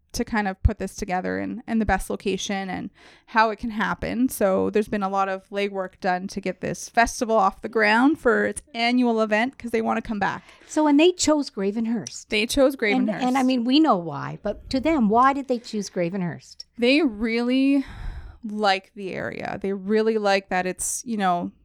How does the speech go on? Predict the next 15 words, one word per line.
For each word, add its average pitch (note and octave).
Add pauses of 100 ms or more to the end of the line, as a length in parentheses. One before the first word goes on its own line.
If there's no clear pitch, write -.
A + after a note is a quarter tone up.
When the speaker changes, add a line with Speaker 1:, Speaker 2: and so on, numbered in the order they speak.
(840)
Speaker 1:
Muskoka, A3 (400)
the F#3
surrounding G3
waters, A3+
the F#3+
opportunities A3+
they G#3
have G3+
for, F#3 (240)
for G#3 (160)
everything A3+
they're G3+
trying F3+
to G3
do. E3+